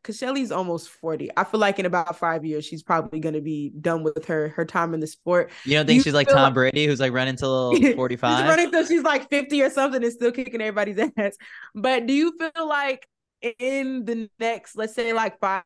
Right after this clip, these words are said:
Speaker 1: to seven years that America could be back on top for the women's hundred?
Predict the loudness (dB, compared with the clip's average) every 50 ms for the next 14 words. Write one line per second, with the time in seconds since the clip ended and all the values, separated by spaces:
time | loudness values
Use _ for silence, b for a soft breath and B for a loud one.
0 | -8 -8 -6 -6 -4 -2 -2 -4 -4 -4 -8 -8 -4 -2 -2 -2 -2 -4 -6 -4
1 | -4 -2 -2 -4 -6 -10 _ _ _ _ _ _ _ _ _ _ -20 -20 _ _
2 | _ _ _ -6 -4 0 0 0 0 0 -2 -4 -6 -4 -6 -8 -8 -6 -4 -2
3 | -2 -2 -2 -4 -6 -6 -4 -4 -4 -4 -4 -6 -8 -6 -4 -4 -6 -6 -6 -8
4 | -6 -6 -6 -6